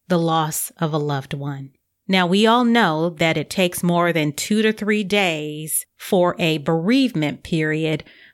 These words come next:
but that just gives you an example. And mourning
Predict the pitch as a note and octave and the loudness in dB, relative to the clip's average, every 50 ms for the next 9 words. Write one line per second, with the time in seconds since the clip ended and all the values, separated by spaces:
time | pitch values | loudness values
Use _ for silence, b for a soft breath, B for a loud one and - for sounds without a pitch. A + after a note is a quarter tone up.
0 | B - F#3+ F3 G3+ G3 - F3+ - F#3 F3+ - - F#3+ F#3 E3+ D#3+ - F3+ F3 | B -2 -2 0 0 -2 -2 -2 -4 -6 -6 -4 -2 -2 -2 -2 -2 0 0 0
1 | E3+ - - E3 D#3 D3+ C#3+ C#3+ D#3+ D3 C#3+ C#3+ D3 C#3+ C#3+ D3 C#3+ - - - | 0 0 0 -2 -2 -2 -4 -6 -8 -8 -4 -2 -2 -2 -2 -4 -6 -8 -8 -8
2 | E3 E3 - _ _ _ _ _ _ _ _ _ _ _ _ - G3 F3+ E3 E3+ | -8 -8 -10 _ _ _ _ _ _ _ _ _ _ _ _ -2 0 0 2 4
3 | F3 F3+ F#3+ A3 B3 C4+ D4+ D#4+ D4+ B3+ F#3+ D3+ C#3+ C#3+ C#3 C#3 D3 E3+ G3 G#3+ | 4 4 6 6 6 6 6 6 6 4 4 2 0 -2 -4 -6 -6 -6 -8 -8